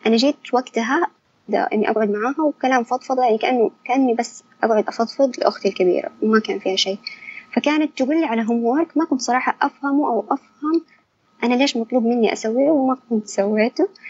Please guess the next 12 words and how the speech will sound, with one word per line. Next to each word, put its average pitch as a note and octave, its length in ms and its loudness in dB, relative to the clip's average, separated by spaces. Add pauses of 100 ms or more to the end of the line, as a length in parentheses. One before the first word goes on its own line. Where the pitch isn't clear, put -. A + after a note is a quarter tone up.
(380)
اللي A3+ 120 4
هي C#4 100 4
كانت C4+ 340 0
بتقول A#3 340 0 (200)
إنه G3+ 260 0 (500)
كل F4 320 2 (200)
شعور A3 640 2 (500)
هو - 40 2
أصلًا C#4 360 0
كان C4 200 0
بسبب A#3+ 320 -2
فكرة، C4+ 480 -2